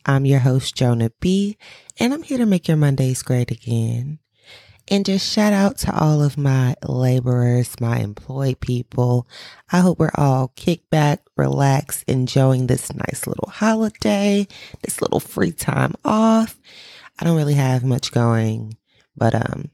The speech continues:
hopefully I can get somebody to grill a little something somewhere. We gonna see. But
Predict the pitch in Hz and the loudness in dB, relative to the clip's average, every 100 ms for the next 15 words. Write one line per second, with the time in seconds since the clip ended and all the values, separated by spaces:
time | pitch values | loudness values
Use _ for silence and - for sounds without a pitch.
0 | - 170 165 151 139 131 123 131 - 127 | -2 0 2 2 2 2 0 0 -2 0
1 | 120 113 110 110 117 120 113 110 113 110 | 0 0 -2 -4 0 2 2 2 0 0
2 | - 123 110 101 - 117 110 101 98 104 | 0 0 0 -2 -4 -2 -2 -2 -2 -2
3 | 110 104 - - - - - 101 69 | -2 -2 -4 -6 -6 -8 -4 -2 -2